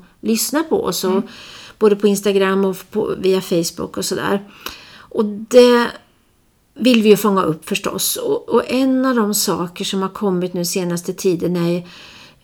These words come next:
Speaker 1: frågor, dels det här när man precis har fått en diagnos och några som är yngre som har hört av sig. Med yngre så tänker man ju under sextiofem brukar vara en sån där gräns som, som får en tidig diagnos då.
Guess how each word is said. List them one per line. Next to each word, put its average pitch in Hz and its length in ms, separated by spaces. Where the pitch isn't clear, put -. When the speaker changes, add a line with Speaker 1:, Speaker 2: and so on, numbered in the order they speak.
Speaker 1:
frågor, 190 420
dels 247 480
det 233 100
här 208 180
när 190 100
man 185 480
precis 196 440
har 190 80
fått - 580
en 247 80
diagnos 254 920
och 208 420
några 208 400
som 202 220
är - 160
yngre 190 520
som 233 180
har 226 100
hört 233 180
av 180 200
sig. 185 340
Med 190 400
yngre 196 460
så 185 280
tänker 196 420
man 185 140
ju 185 60
under 185 240
sextiofem 185 640
brukar 185 260
vara 170 120
en 170 60
sån 170 160
där 185 100
gräns - 340
som, 190 240
som 190 180
får - 240
en 202 100
tidig 190 380
diagnos - 560
då. - 180